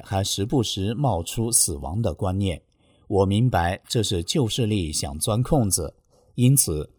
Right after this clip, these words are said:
每冒出一次死亡的观念，我就认真地想一遍，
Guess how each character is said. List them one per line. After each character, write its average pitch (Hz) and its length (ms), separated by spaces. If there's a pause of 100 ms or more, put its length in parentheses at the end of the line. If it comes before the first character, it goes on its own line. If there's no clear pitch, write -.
(160)
每 92 240
冒 135 200
出 131 220
一 90 160
次 95 300
死 82 220
亡 76 280
的 104 100
观 107 240
念， 95 300 (320)
我 95 160
就 104 180
认 117 260
真 139 200
地 90 180
想 73 320
一 73 140
遍， 95 260